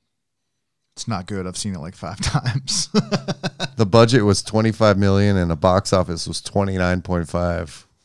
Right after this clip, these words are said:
Speaker 2: <laughs>
Speaker 1: Ask me what Bo Callahan's teammates said about him.
Speaker 2: Does he do, like, a old Midwest accent?
Speaker 1: He's, he's, he's, like, the G M of the,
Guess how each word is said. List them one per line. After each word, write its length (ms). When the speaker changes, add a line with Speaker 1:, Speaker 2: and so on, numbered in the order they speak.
Speaker 2:
<laughs> 80
Speaker 1:
Ask 300
me 140
what 240
Bo 220
Callahan's 600
teammates 460
said 180
about 300
him. 100
Speaker 2:
Does 160
he 80
do, 200
like, 240
a 420
old 400
Midwest 680
accent? 380
Speaker 1:
He's, 420
he's, 600
he's, 260
like, 180
the 100
G 340
M 240
of 220
the, 320